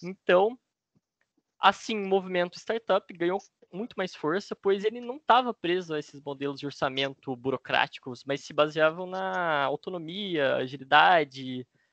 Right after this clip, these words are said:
a experimentação do novo, o ato de testar, errar, corrigir, testar de novo e corrigir novamente. Sempre se atualizando.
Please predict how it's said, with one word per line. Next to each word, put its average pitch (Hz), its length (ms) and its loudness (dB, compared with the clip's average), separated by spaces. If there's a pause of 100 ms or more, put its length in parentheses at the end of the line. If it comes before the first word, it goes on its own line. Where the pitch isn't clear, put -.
(120)
a 139 80 -2
experimentação 151 880 0
do 131 120 -12
novo, 151 560 2
o 139 60 6
ato 160 160 4
de 156 120 -14
testar, 160 680 4
errar, 151 500 2
corrigir, 160 680 -10
testar 151 240 -8
de 143 100 -10
novo 160 200 -8
e - 20 -20
corrigir 170 340 -12
novamente. 185 560 -8 (580)
Sempre 254 300 -4
se - 100 0
atualizando. 175 640 2